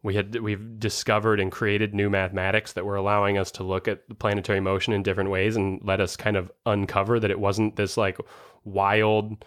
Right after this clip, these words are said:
crazy movement. We kind of realized what was going on. And we also, uh, started to inv-, started to build telescopes, which I don't know <clears throat> how many people listening have ever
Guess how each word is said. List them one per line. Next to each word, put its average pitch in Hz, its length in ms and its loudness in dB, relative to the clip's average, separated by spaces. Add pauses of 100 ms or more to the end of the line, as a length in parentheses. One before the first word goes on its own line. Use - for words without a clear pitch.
(180)
crazy 110 460 2
movement. 107 540 2
We 101 160 -8
kind 107 220 0
of 95 80 0
realized 101 380 0
what 107 120 -6
was 98 120 -8
going 95 300 0
on. 95 260 0 (560)
And 110 400 2 (100)
we 113 140 -4
also, 120 760 0 (500)
uh, 110 380 2
started 135 380 -2
to 131 80 0
inv-, 107 280 0 (200)
started 127 400 -2
to 123 120 0
build 110 340 0
telescopes, 120 800 -4 (460)
which 110 400 -2 (380)
I 135 80 0
don't 160 120 2
know 123 460 2 (460)
<clears throat> 139 240 0
how 131 100 2
many 127 120 4
people 113 260 -2
listening 107 380 0
have 98 160 -2
ever 101 420 0